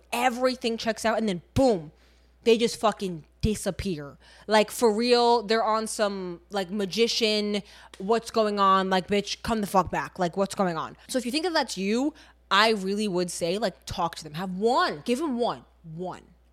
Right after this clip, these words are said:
One, bitch. One. Don't let one turn into a thousand, because then you're gonna be out here getting played. Don't do it.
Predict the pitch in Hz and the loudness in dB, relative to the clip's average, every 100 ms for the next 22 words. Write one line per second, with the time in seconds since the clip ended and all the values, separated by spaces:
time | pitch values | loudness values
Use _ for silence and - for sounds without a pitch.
0 | _ _ _ - 175 196 214 214 175 175 | _ _ _ -12 0 4 6 4 4 2
1 | 170 - - 160 180 190 160 139 - _ | 2 -4 -4 -2 4 4 4 0 -10 _
2 | - - _ - 190 233 220 247 269 - | -20 -20 _ -4 4 4 8 6 6 0
3 | 277 269 247 233 240 202 156 127 - 196 | -4 -2 -2 8 8 8 2 -10 -8 -4
4 | 202 170 214 247 233 226 196 160 185 220 | -2 2 4 4 4 6 4 2 -2 4
5 | 202 190 185 165 175 156 156 180 196 190 | 4 4 -2 -4 -4 -6 -8 -6 -2 0
6 | 180 147 | 0 -2